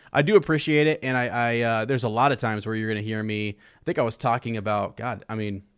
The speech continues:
I think I mixed up, uh, the Koromor and,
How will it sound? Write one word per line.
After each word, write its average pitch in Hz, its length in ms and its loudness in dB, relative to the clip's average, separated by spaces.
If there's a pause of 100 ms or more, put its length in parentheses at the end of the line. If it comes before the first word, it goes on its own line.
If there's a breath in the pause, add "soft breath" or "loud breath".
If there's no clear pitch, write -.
(760)
I - 120 -20
think - 120 -6
I 104 60 -6
mixed 110 340 -6
up, 110 280 -2
uh, 107 500 0 (520 soft breath)
the 107 120 -4
Koromor 131 680 2
and, 120 100 -2